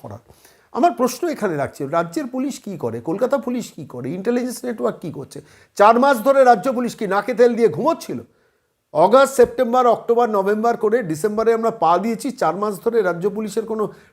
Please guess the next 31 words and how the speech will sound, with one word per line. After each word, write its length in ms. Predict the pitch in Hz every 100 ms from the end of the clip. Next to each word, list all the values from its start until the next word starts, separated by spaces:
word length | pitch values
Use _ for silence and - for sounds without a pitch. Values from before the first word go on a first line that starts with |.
| _
ঠিক 180 | 233 226
ঠিকানা 300 | 285 285 277
ছিল 200 | 269 226
না। 100 | 170
অসম 280 | 151 220 196
পুলিশের 380 | 226 220 220
এসটিএফকে 500 | 175 - 220 208 220
বাংলায় 360 | 190 156 185 208
আসতে 280 | 170 - 294
হলো, 240 | 285 123 - _ _
আর 80 | 160
তারপর 320 | 170 165 190
সুপ্রিম 680 | 196 196 214 220 220 233 220
সরকারের 420 | - 170 220 208
মতো 180 | 214 220
অফিসাররা 500 | 170 190 190 226 220
নির্লজ্জের 520 | 156 165 185 190 214
মতো 280 | 208 208 214 - _ -
সংবাদ 300 | 160 185 196
মাধ্যমের 440 | 214 214 208 226 160 143 113
সামনে 380 | - 151 170 214
বসে 260 | 214 208 226 160 -
তেল 200 | 220 269
মারছেন, 380 | 285 277 - 226
একটা 540 | - _ _ _ 196
সরকারের 600 | 190 185 185 220 220 196
জাহির 360 | 139 156 277 339
করছেন, 380 | 285 - 254 160 - _ _ _ -
লজ্জা 440 | 175 185 - 302
করে 240 | 226 247 240
না? 140 | 233